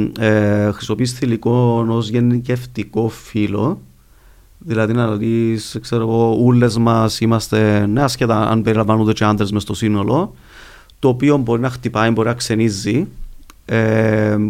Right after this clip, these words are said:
ούλα ξενίζουν αρχικά. Απλώς στο συγκεκριμένο μπορεί να πούν και συνάδελφοι ότι εμείς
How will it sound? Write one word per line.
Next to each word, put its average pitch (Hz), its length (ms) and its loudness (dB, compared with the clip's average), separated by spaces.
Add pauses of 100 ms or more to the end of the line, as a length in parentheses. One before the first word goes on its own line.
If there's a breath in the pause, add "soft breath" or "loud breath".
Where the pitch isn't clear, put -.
ούλα 135 200 0
ξενίζουν - 540 -4 (140)
αρχικά. 120 640 -4 (340 loud breath)
Απλώς 123 220 0
στο 131 100 -2
συγκεκριμένο 127 680 0
μπορεί 113 280 2
να 123 120 2
πούν 123 160 0
και 131 100 -2
συνάδελφοι 117 580 0
ότι 117 180 0
εμείς 113 400 -2